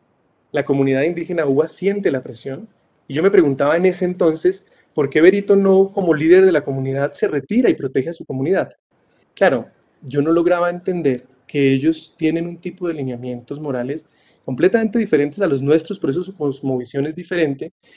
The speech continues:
y yo no lograba entender que ellos no estaban sintiendo que atacaban a su casa,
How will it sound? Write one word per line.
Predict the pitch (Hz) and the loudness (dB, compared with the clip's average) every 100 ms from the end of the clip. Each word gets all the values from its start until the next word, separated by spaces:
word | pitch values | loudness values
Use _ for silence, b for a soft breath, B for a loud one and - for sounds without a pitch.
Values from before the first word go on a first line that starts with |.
| b | b
y | - | -6
yo | 147 | 0
no | 185 | 4
lograba | 196 190 190 190 | 6 6 6 2
entender | 185 160 139 127 127 _ _ | 0 -2 0 -2 -4 _ _
que | 151 147 | 0 2
ellos | 147 185 196 - _ _ _ _ - | 6 4 4 -4 _ _ _ _ -8
no | 170 160 | 0 2
estaban | 185 - 208 220 220 | 2 2 2 2 -4
sintiendo | - 160 131 156 151 180 | -2 -2 -2 -4 -2 -2
que | 196 | 0
atacaban | 165 131 139 143 175 | -2 -2 -4 -2 0
a | 143 | -4
su | 131 | -8
casa, | - 202 - - | -2 0 -2 -8